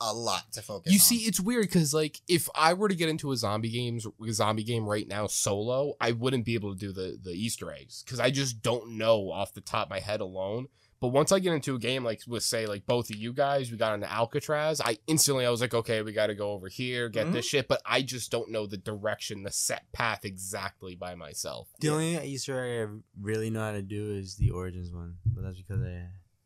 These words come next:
Speaker 3: did a lot of attempts on it, so it's kinda, like, engraved.
Speaker 2: I'm trying to think, uh,
Speaker 1: I remember the Alcatraz one.
Speaker 3: I did that one.
Speaker 2: Alcatraz one I've done. Um,
Speaker 1: Remember there was a way to upgrade the, the tomahawk?
Speaker 3: Yeah.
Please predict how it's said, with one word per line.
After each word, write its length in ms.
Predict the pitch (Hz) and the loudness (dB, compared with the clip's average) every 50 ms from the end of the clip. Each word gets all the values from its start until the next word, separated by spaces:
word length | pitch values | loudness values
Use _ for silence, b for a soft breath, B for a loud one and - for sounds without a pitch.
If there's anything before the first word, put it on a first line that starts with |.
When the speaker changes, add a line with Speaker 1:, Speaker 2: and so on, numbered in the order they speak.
| _ _ - | _ _ -16
Speaker 3:
did 100 | 98 - | -14 -12
a 60 | 90 | -10
lot 160 | 87 87 85 85 | -10 -10 -10 -10
of 80 | 85 | -12
attempts 340 | 85 - - 90 87 90 - | -14 -14 -14 -14 -14 -14 -14
on 160 | 87 85 87 | -14 -14 -14
it, 100 | 90 101 - _ _ | -14 -16 -18 _ _
so 140 | - - 101 | -20 -16 -14
it's 100 | 92 87 | -14 -14
kinda, 200 | - - 95 92 | -14 -14 -12 -12
like, 120 | 90 87 90 | -12 -10 -10
engraved. 540 | 87 90 87 90 87 80 80 82 82 _ | -10 -10 -8 -8 -8 -8 -8 -10 -14 _
Speaker 2:
I'm 100 | _ _ | _ _
trying 260 | - - - 180 185 180 151 | -16 -14 -12 -10 -8 -8 -10
to 60 | - | -10
think, 380 | - - 147 131 117 - - - - | -12 -14 -12 -12 -12 -14 -14 -16 -14
uh, 280 | 85 87 110 - - - _ _ _ - - - - | -14 -14 -14 -14 -16 -20 _ _ _ -20 -20 -16 -12
Speaker 1:
I 60 | 123 123 | -10 -10
remember 260 | 127 127 127 131 123 | -8 -8 -8 -6 -4
the 140 | 110 113 107 | -2 0 0
Alcatraz 560 | 104 107 - 113 104 - 107 101 101 107 113 | 0 0 -2 -4 -6 -4 -4 -4 -4 -4 -6
one. 260 | 104 101 104 120 120 - _ _ _ _ _ _ _ _ _ _ - | -8 -8 -8 -10 -12 -14 _ _ _ _ _ _ _ _ _ _ -2
Speaker 3:
I 100 | 127 139 | 0 0
did 120 | 143 135 | 2 2
that 160 | 131 131 131 | 0 0 0
one. 80 | 120 117 | 2 2
Speaker 2:
Alcatraz 640 | 127 117 117 143 139 - 160 147 143 147 147 143 143 | 4 4 4 2 2 6 6 8 8 8 6 4 2
one 180 | 143 143 143 | 0 0 2
I've 200 | 143 143 139 135 | 2 0 0 2
done. 480 | 143 147 143 143 143 139 139 139 139 127 _ _ _ _ _ _ _ _ _ _ _ _ _ - | 2 2 4 4 2 0 -2 -4 -8 -10 _ _ _ _ _ _ _ _ _ _ _ _ _ -8
Um, 1000 | - 101 104 107 107 110 110 110 110 107 107 107 107 104 104 104 104 104 104 - _ _ _ _ _ _ - | -4 -2 -2 0 0 0 0 -2 -2 -2 -4 -6 -8 -8 -10 -10 -10 -12 -14 -16 _ _ _ _ _ _ -14
Speaker 1:
Remember 240 | 123 123 135 143 | -14 -12 -10 -10
there 100 | 131 131 131 | -10 -8 -8
was 120 | 131 120 | -8 -8
a 60 | 123 | -8
way 140 | 117 117 120 | -6 -6 -4
to 180 | 120 123 - - | -6 -6 -6 -8
upgrade 500 | 107 113 - - 117 113 113 113 104 101 107 | -10 -12 -12 -12 -12 -12 -12 -12 -12 -10 -8
the, 240 | 101 101 101 98 90 | -6 -6 -6 -6 -10
the 80 | 95 | -12
tomahawk? 500 | 87 - 113 101 104 107 120 127 123 - _ _ _ _ _ _ - | -12 -10 -8 -8 -8 -8 -12 -12 -14 -16 _ _ _ _ _ _ -8
Speaker 3:
Yeah. 300 | 117 117 120 113 110 | -4 0 0 0 0